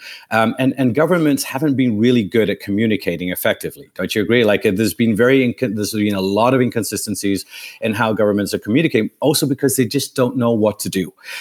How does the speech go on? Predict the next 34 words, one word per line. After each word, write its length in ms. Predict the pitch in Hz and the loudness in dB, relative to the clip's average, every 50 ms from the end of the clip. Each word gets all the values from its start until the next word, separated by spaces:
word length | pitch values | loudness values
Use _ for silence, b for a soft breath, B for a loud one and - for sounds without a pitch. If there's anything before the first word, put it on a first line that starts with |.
| B B - | B B -2
Um, 220 | 113 117 117 113 | 0 2 2 2
so 120 | 113 - 135 | 2 4 4
we 120 | 131 139 | 6 6
really 200 | 135 165 185 185 | 6 4 4 2
can't 260 | - - 151 139 120 | 2 0 0 0 2
blame 280 | 101 123 135 143 147 147 | 2 4 4 2 2 2
them, 140 | 139 139 127 | 2 2 0
but 100 | 117 98 | 0 0
they 80 | 117 | 0
don't 160 | 110 127 135 131 | 2 2 2 2
know 60 | 127 | 2
what 180 | 117 117 107 | 0 0 0
to 80 | - 98 | -2 -4
do. 80 | 90 92 | -4 -4
So 160 | - - 120 | -4 -2 -2
I 80 | 151 | -2
think 300 | 156 156 214 214 - - _ _ | -2 0 -2 -4 -4 -6 _ _
this, 440 | 123 101 139 143 - - - - - | -4 0 0 0 2 2 0 -2 -4
this 340 | - 104 131 120 - - - | -2 -2 0 0 0 -2 -2
inconsistency 760 | - 120 110 - 101 95 - - 160 - - 147 139 - 143 | -4 -4 -4 -2 -4 -2 -2 0 -2 0 0 0 0 2 0
in 120 | 123 110 - | 0 0 0
communicating, 720 | - 107 117 135 147 143 139 135 127 123 120 120 117 113 B B B B B B B - | 0 2 2 4 4 2 2 2 2 4 4 2 2 -2 B B B B B B B -4
um, 420 | 113 113 110 110 110 107 107 107 - 117 | -2 0 2 2 2 2 0 0 0 0
and 240 | 117 113 110 113 | 0 0 0 0
also, 640 | 101 127 131 127 - - 123 117 113 110 110 107 104 - | 0 2 2 0 2 2 2 4 4 4 4 2 0 -2
um, 580 | 107 104 101 101 101 98 95 98 98 98 92 - | -4 -4 -2 -2 -2 -2 -2 -2 -4 -4 -6 -6
uh, 140 | 104 104 98 - - | -8 -8 -6 -2 0
our 260 | 120 131 135 135 - - 127 | 2 2 2 2 0 0 0
uncertainties, 580 | 135 - - 139 131 110 110 - - 104 95 | -2 0 2 2 2 2 0 0 0 2 2
and 120 | 113 113 123 | 2 2 0
actually 280 | 139 - - - 175 | 0 -2 -2 0 0
also 220 | 160 165 165 - 139 | 2 2 0 -2 -2
feeling 300 | - - 120 107 101 95 | -2 -2 0 0 0 -2
threatened, 520 | - - - 190 190 - 90 78 76 - | -4 -4 -4 -4 -4 -4 -6 -10 -10 -14